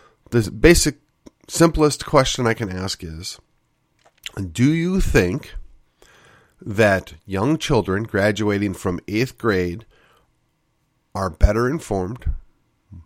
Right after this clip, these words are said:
more well-adjusted and educated than they were back in eighteen ninety versus nineteen ninety, or if you prefer,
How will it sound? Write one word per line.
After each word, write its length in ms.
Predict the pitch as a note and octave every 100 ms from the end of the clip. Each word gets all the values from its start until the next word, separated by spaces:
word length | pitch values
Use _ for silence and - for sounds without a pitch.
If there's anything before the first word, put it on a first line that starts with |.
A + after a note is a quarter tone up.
| _ _ _ -
more 220 | F#2+ A2+
well-adjusted 800 | A2 A2 A2+ A2+ G#2 A2 - G#2
and 160 | G2 G2
educated 560 | A2+ F#2+ G2+ F2+ F2
than 160 | F2+ F#2
they 220 | F2+ F2+ - _ _ _ _ _
were 300 | G#2 A2 A#2
back 400 | F#2 G2 G2+ -
in 340 | F#2 F#2 F2 - _ _ _ _ _ _ _ _ _ _ _ _ _ _ -
eighteen 340 | A2+ G2+ G2
ninety 520 | F#2 A2+ A#2+ F2+ F2 G2+ - G#2+
versus 720 | F2+ F2+ F#2+ F#2 F2 - - _ _ _
nineteen 400 | B2+ D3 A2+ F2
ninety, 380 | D2+ C#2 - - -
or 240 | G2+ G2+
if 140 | F#2
you 60 | F2+
prefer, 440 | - F#2 G2+ F#2+